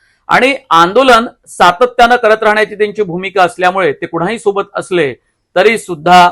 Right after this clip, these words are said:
त्यांची भूमिका मात्र ही कायम आक्रमक असते. आधी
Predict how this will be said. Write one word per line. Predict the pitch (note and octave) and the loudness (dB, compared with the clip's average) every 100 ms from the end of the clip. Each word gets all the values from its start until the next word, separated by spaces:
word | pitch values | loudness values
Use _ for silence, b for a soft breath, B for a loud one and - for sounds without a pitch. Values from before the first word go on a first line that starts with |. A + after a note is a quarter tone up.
| - b _ | -2 b _
त्यांची | F3+ F#3+ A#3+ | -6 -6 -8
भूमिका | F3 B2 D#3+ G3+ A#3 C4 | -10 -10 -8 -6 2 2
मात्र | A3 F3+ F#3 G3 | 4 0 0 -6
ही | F#3 | -6
कायम | A3 D#3 D3+ F3 F3 | -8 -2 0 -2 -2
आक्रमक | C3 B2+ C#3+ E3 E3 | -4 -4 -6 -6 -8
असते. | B2+ - - _ _ _ _ _ - | -14 -18 -20 _ _ _ _ _ -2
आधी | F3 G3+ A#3+ A#3+ G#3+ | 2 4 4 2 -2